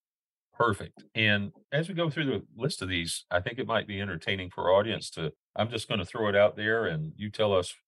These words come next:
what you know or what you think about it, what we should know, the pros and cons and pearls.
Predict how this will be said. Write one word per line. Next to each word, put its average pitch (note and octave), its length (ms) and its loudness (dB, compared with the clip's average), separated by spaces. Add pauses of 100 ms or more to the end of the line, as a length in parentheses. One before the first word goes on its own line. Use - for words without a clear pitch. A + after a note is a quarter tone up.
what G#2 260 0
you F#2+ 160 -6
know D2+ 280 -2 (160)
or D#2 240 -4 (240)
what F#2+ 180 0
you D#2+ 60 -8
think D3 280 -2
about E2+ 220 4
it, E2+ 100 0
what E2+ 200 -2
we G2+ 80 -8
should E2 180 -10
know, D#2 160 -6
the D2+ 60 -10
pros F#2 280 -4
and D#2+ 160 -10
cons F2 280 -2
and C#2+ 120 -12
pearls. F#2 500 -2